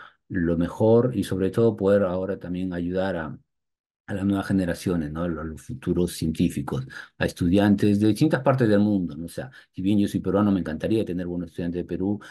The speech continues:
pero, eh, como cuando a mí me reclutaban, eh, no veían mi pasaporte. I-, igual yo tampoco voy a ver pasaporte, yo lo que voy a ver, porque hay una evaluación rigurosa, lo que uno va a ver es las competencias, ¿no? Su, el, y va a haber una entrevista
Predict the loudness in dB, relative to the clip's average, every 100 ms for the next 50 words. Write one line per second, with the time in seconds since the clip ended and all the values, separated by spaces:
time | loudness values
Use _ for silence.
0 | -20 _ -4 -2 0 -2 -6 -6 -4 -4
1 | -4 -2 0 2 2 0 -2 -6 -8 -10
2 | -6 -2 0 2 0 -2 -2 -2 -2 0
3 | 2 4 4 4 2 -2 -6 -6 -4 -4
4 | -8 -12 -14 -20 _ -8 -6 -2 2 2
5 | 2 -2 -4 -4 -6 -6 -4 -2 -2 -4
6 | -6 -12 -14 -12 -8 -4 -4 -4 -8 -6
7 | -6 -2 0 0 -2 -8 _ _ -8 -2
8 | 2 2 2 2 0 -2 -4 -4 -2 -2
9 | -2 -6 -6 -6 -6 -4 -4 -6 -10 -20
10 | -12 -10 -8 -6 -4 -2 -2 -4 -8 -8
11 | -8 -10 -14 -18 -20 -20 _ -12 -10 -8
12 | -6 -4 -2 -2 -4 -2 -4 -4 0 0
13 | 0 -4